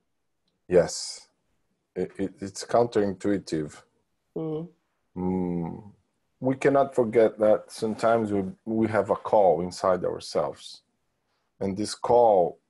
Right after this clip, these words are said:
Speaker 1: it's, is way bigger than what's happening right in front of you. And, um, and this call also is, it can be very confusing for who is, is hearing.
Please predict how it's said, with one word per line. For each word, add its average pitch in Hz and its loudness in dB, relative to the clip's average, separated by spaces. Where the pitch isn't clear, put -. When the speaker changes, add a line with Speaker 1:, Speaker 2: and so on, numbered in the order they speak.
Speaker 1:
it's, - -6
is 107 -8
way 113 0
bigger 117 0
than 95 -2
what's 95 0
happening 95 -2
right 90 0
in 92 -8
front 90 -6
of 78 -10
you. 85 -6
And, 92 -8
um, 92 -4
and 107 4
this 120 2
call 139 2
also - 0
is, - -12
it - -12
can 131 -6
be 135 -6
very 123 0
confusing 123 -4
for 98 0
who 104 0
is, 95 -8
is 90 -10
hearing. 98 -2